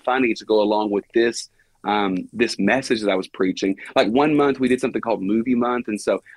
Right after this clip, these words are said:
every, every week what I would do was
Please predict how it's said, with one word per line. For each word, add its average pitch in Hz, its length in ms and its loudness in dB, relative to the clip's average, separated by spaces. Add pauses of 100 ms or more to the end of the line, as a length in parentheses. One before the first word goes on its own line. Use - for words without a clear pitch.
(140)
every, 131 500 2
every 135 300 2
week 113 580 0
what 110 220 0
I 107 80 0
would 98 160 -4
do 120 200 0
was 110 220 0